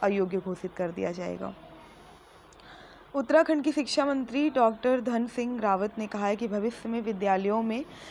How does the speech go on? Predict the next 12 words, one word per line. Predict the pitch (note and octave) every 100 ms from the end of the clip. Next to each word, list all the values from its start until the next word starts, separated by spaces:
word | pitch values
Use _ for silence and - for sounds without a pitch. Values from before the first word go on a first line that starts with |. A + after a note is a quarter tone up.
| -
वेद, | A3 C4 C#4
उपनिषद | C#4+ B3+ B3 C#4 C4+
और | C#4
गीता | A#3 A3 G3 A#3+ D4+ - A#3+
जैसे | G#3 A3 G#3+ A#3+ B3
पाठ्यक्रम | A#3 G#3 A3 A3+ A3
को | G#3
भी | G3
शामिल | B3 G#3+ G3 G3+
करने | G3 F#3+ F#3
का | A3+
प्रयास | G#3 F3+ F3